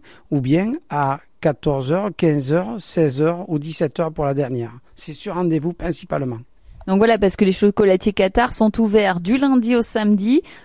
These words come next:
Speaker 2: de dix heures à midi et de quatorze heures à dix-huit heures. Donc on a un numéro de téléphone peut-être pour réserver ou un site internet, un Facebook ?
Speaker 1: Oui, alors le téléphone, euh, la ligne directe, c'est zéro quatre soixante-huit vingt-sept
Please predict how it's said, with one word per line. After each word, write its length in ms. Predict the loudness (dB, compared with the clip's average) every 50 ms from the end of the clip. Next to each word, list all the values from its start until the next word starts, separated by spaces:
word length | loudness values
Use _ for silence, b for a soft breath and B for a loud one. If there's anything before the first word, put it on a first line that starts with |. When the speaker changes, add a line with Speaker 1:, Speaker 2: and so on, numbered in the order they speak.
| B B
Speaker 2:
de 180 | 2 2 2
dix 280 | 2 2 0 0 2 2
heures 140 | 2 2 2
à 80 | 2
midi 280 | 2 2 0 0 0 0
et 100 | 0 0
de 100 | 0 -2
quatorze 640 | -2 -2 -2 -4 -2 0 0 0 0 0 0 0 2
heures 260 | 2 2 0 -2 -4 -2
à 160 | 0 0 0
dix-huit 800 | -2 -2 -4 -4 -4 -4 -2 -2 -2 -2 -2 -4 -4 -2 0 2
heures. 360 | 2 2 2 2 2 2 2
Donc 200 | 0 0 2 2
on 100 | 2 2
a 60 | 4
un 60 | 4
numéro 300 | 4 2 2 2 0 -2
de 60 | -2
téléphone 400 | -2 -4 -4 -4 -2 -2 0 2
peut-être 300 | 2 0 0 0 -2 -2
pour 160 | 0 0 2 2
réserver 360 | 2 2 2 2 2 2 2
ou 100 | 2 2
un 80 | 0
site 220 | -2 -2 -4 -4 -2
internet, 600 | -2 0 2 2 2 4 4 4 2 2 2 0
un 80 | -2 0
Facebook ? 640 | 0 0 0 2 2 2 2 0 0 -2 -10 -20 -14
Speaker 1:
Oui, 260 | -8 -4 0 2 2
alors 300 | 2 2 2 0 0 -2
le 240 | 2 4 4 4 4
téléphone, 580 | 4 2 2 2 2 2 2 2 2 4 4 2
euh, 240 | 2 0 -2 -4 -4 -4
la 100 | -4 0
ligne 240 | 2 2 2 2 2
directe, 320 | 0 -2 -2 -4 -6 -8 -4
c'est 140 | -4 -2
zéro 280 | 0 0 0 0 -2 -4
quatre 400 | -4 -4 -2 -2 -2 -2 -6 -10
soixante-huit 640 | -6 -6 -6 -4 -2 -4 -4 -2 0 -2 -2 0 0
vingt-sept 480 | 0 0 0 -2 -2 0 0 0 0